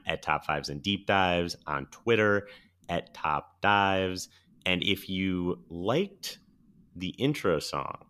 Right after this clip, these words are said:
that led you into the pod, one of our best friends that does our intro, his name's Zach Wexelman in real life, but he goes by the name Real Topeka People is the name of his project.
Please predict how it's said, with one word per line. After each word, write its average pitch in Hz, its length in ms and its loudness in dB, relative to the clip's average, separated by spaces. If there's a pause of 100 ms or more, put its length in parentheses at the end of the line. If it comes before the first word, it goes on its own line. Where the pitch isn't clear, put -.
(540)
that 76 180 -2
led 98 240 4
you 95 180 0
into 95 160 0
the 78 80 -6
pod, 69 480 -2 (840)
one 123 140 4
of 117 60 2
our 82 260 4 (360)
best - 280 6
friends 71 460 -2
that - 140 -6
does 87 140 6
our 82 160 2
intro, 73 600 -2 (420)
his - 120 -10
name's 107 240 4
Zach 110 280 6
Wexelman 78 440 2
in 69 120 -4
real 71 220 0
life, 65 360 -4 (120)
but 92 400 6 (360)
he 98 200 -4
goes 107 280 6
by 98 140 6
the 85 100 2
name 80 260 0
Real 85 220 4
Topeka 78 400 -8
People 71 640 -6 (420)
is 76 420 -2 (180)
the 78 120 -6
name 78 460 0
of 78 220 -8
his 71 140 -8
project. 98 800 4